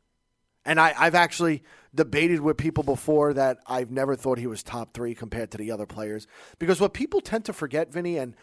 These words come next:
I talk about this all the time, d-, do people realize that if Michael Jordan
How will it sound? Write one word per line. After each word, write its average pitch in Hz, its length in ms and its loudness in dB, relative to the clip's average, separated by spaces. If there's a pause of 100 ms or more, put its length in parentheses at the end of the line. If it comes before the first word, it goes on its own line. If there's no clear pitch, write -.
(220)
I - 60 -6
talk 240 200 2
about 202 220 2
this 151 160 -4
all 147 180 0
the 139 80 -2
time, 120 400 -10 (1000)
d-, - 180 -16
do 214 160 0
people 320 360 4
realize 185 460 4
that 147 120 4
if 139 160 -6
Michael 214 400 2
Jordan 123 480 0